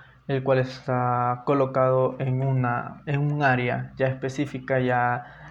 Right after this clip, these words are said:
tal cual nosotros lo habíamos planteado. Y, pues, esa sería la propuesta final. Podemos observar cómo, cómo es que funciona en realidad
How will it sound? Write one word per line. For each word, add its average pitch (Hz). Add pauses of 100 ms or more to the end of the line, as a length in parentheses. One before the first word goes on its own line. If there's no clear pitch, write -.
(160)
tal 131
cual 131
nosotros 127
lo 131
habíamos 123
planteado. 160 (1000)
Y, 165 (200)
pues, 139
esa 135
sería 127
la 127
propuesta 135
final. 185
Podemos 127
observar 127 (500)
cómo, 131
cómo 135
es 131
que 123 (800)
funciona 131
en 131
realidad 127